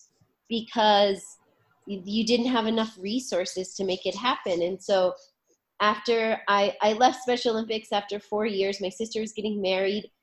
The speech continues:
in Ireland. I had been working nonstop since the age of fourteen, to be honest. I started, um, as a gymnastics teacher when I was fourteen, and then I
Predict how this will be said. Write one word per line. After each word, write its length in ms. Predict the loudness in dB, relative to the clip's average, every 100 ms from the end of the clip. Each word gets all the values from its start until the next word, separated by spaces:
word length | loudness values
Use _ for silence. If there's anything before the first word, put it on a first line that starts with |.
| -4
in 140 | -4 0
Ireland. 760 | 2 4 2 0 0 0 -2 -6 -12 _ 0
I 120 | 4
had 200 | 4 2
been 300 | 0 0 0
working 600 | -2 -2 -2 -2 0 0
nonstop 560 | 0 0 0 2 2 2
since 300 | -4 -6 -4
the 100 | 0 0
age 120 | 0
of 100 | -4
fourteen, 640 | -4 -4 -4 -2 0 0 -2
to 100 | -4
be 160 | -2
honest. 400 | 0 0 -2 -2
I 100 | -4
started, 520 | -2 0 0 2 0 -2 _ _ _ 0
um, 180 | 0 0
as 200 | -2 -2
a 60 | -4 -2
gymnastics 640 | 0 0 -2 -8 -14 -12
teacher 380 | -10 -4 -2 0
when 120 | 0
I 100 | -2
was 160 | -4 -6
fourteen, 680 | -6 -6 -4 -2 0 -2 -6 _ _ -2
and 180 | 0 4
then 300 | 4 2 0
I 500 | 0 2 2 4 2